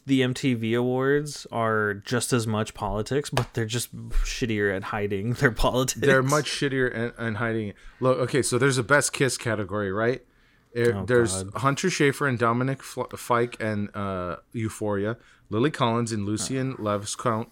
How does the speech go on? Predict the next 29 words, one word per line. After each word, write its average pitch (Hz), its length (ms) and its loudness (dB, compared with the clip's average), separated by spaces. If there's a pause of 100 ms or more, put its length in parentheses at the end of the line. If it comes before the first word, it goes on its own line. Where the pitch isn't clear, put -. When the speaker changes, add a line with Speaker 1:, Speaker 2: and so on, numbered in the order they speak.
(320)
Speaker 2:
in 101 80 -4
Emily 120 340 0
in 143 80 -2
Paris, 104 540 -2
Robert 110 300 -2
Pattinson, 123 360 0
Zoe 98 220 -2
Kravitz 104 340 -2
Speaker 1:
Hmm. 127 60 -4
Speaker 2:
in 135 60 -4
The 123 60 -4
Batman, 90 420 -2
Tom 117 240 -2
Holland's 123 260 0
in 131 80 -2
Die 98 160 0
and 101 120 -2
Spider-Man 104 360 -2
No 101 100 -2
Way 113 160 0
Home, 101 280 -4
right? 110 240 -2 (400)
And 113 240 0
<laughs> 120 100 -6
the 151 140 12
winner 143 420 4 (1900)
of 151 200 4
Best - 340 4
Kiss 147 440 4